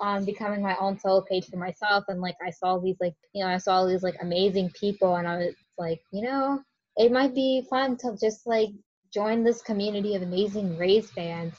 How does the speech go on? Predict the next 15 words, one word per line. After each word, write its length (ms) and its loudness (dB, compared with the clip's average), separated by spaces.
and, 140 -6
like, 200 -10
get 160 -10
to 80 -20
talk 360 -4
to 80 -8
them 140 -4
about, 340 -6
like, 160 -2
our 180 -2
t-, 280 -14
own 260 -2
team 500 -2
and, 140 -6
like, 240 -6